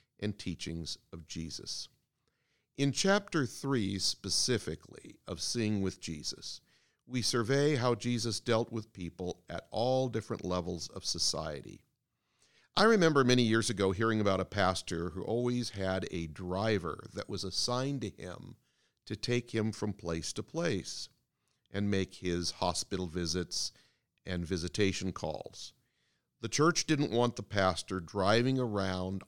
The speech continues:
on his own, in his own car, and apparently falling victim to road rage, and thereby tearing down his reputation in the eyes of the church and the pastor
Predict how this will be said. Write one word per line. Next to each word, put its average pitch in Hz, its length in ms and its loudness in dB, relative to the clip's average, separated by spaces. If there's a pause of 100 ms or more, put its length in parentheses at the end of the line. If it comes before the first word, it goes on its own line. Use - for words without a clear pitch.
on 95 200 0
his 110 180 0
own, 85 480 -6 (160)
in 90 80 -6
his 101 160 -4
own 101 220 0
car, 73 520 -6 (580)
and 117 120 2
apparently 139 440 4
falling 131 440 6
victim 104 340 2
to 104 80 4
road 120 320 8
rage, 87 540 -2 (560)
and 107 120 2
thereby 123 380 6
tearing 113 380 4
down 95 560 2
his 104 180 -6
reputation 92 720 -2
in 87 80 -2
the 90 140 -2
eyes 98 200 0
of 95 120 -8
the 98 80 -4
church - 500 -6 (560)
and 95 160 -2
the 87 60 -4
pastor 78 560 -6